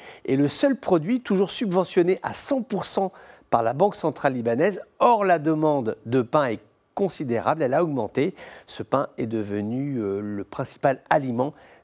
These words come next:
des personnes qui sont les plus vulnérables. Donc, euh, ça va être compliqué, mais il est inutile de paniquer pour une raison simple, c'est que les Russes et les Ukrainiens,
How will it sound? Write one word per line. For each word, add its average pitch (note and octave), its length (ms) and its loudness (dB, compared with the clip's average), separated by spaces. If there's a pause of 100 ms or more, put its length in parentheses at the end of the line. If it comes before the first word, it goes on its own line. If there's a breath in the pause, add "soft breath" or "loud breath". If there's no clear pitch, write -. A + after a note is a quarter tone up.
des A#2+ 80 2
personnes A2+ 420 -4
qui - 140 -14
sont - 120 -4
les G2+ 120 -2
plus G2+ 160 -6
vulnérables. F#2 540 -8
Donc, G#3+ 260 2
euh, F3 100 6 (280 loud breath)
ça G3+ 160 4
va G3+ 80 0
être - 120 -6
compliqué, F3+ 560 0
mais G3+ 140 4
il C#3+ 160 2
est D3 160 -2
inutile F#3 520 -2
de C3+ 80 0
paniquer E3+ 640 0
pour C#3+ 400 -2
une A#2+ 140 -2
raison A2+ 340 -2
simple, B3+ 420 0
c'est E3 180 0
que C#3+ 280 2 (340 loud breath)
les B2+ 200 2
Russes A3+ 320 2
et - 20 4
les C3 220 0
Ukrainiens, D#3 600 0